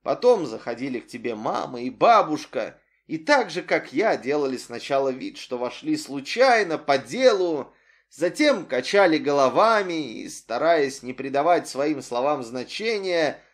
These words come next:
заводили речь о том, как это нехорошо, когда дети растут непослушными, дерзкими и добиваются того, что никто их не любит. А кончали тем,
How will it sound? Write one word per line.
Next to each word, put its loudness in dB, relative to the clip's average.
заводили 0
речь -4
о -4
том, -4
как -4
это -2
нехорошо, 0
когда 4
дети -2
растут -2
непослушными, -6
дерзкими 0
и -6
добиваются 2
того, 0
что -4
никто 0
их -6
не -8
любит. -8
А 4
кончали 0
тем, -2